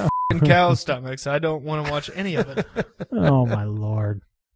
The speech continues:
Speaker 2: Oh, speaking of which, if for some re-, weird reason you enjoy what we do here, go over and join the Subscribestar. You can hear all the, uh, the pre-show antics.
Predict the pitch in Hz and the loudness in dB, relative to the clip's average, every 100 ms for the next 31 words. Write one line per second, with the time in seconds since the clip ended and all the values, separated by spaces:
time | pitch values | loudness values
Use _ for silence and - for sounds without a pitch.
0 | 247 202 160 135 117 - 208 220 202 143 | -10 -6 -4 -2 -4 -2 0 2 4 6
1 | 139 165 240 233 - 294 - 220 170 156 | 4 4 2 0 2 2 4 2 4 4
2 | 165 143 143 208 170 156 233 180 143 143 | 2 4 6 6 6 4 4 2 2 4
3 | 147 127 170 247 160 131 123 117 110 117 | 4 4 6 6 6 6 4 4 4 2
4 | 185 165 196 233 208 175 185 208 214 214 | 0 2 4 4 4 6 6 4 2 0
5 | 196 - 254 - - 104 120 139 139 160 | -4 -4 -2 -2 0 2 0 -2 -4 -4
6 | 175 185 165 156 147 143 143 143 - _ | -6 -2 0 2 2 4 4 2 -2 _
7 | _ _ _ 151 - 190 202 196 190 180 | _ _ _ -2 2 2 4 4 4 4
8 | 190 - - - | 2 0 -4 -12